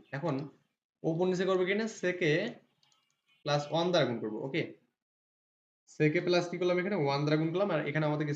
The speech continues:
sec A plus one করতে হবে, কারণ উল্টা ওয়ান দ্বারা গুণ করলাম এখানে। নিচের মানটা আমাদের স্কয়ার মিস করার সূত্র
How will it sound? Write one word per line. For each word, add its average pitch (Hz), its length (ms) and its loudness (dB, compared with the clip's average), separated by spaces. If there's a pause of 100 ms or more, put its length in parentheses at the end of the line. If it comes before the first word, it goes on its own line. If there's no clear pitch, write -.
sec 147 160 -2
A - 80 -2
plus 147 220 -2
one 139 120 -4
করতে 143 180 -6
হবে, 160 140 -4
কারণ 175 180 -8
উল্টা 196 160 0 (120)
ওয়ান 143 120 0
দ্বারা 143 160 -2
গুণ 135 120 -2
করলাম 117 180 -4
এখানে। 110 180 -10 (1120)
নিচের 180 240 4
মানটা 196 160 4
আমাদের 202 260 4
স্কয়ার 180 220 2
মিস 170 140 -2
করার 180 180 2
সূত্র 156 140 -4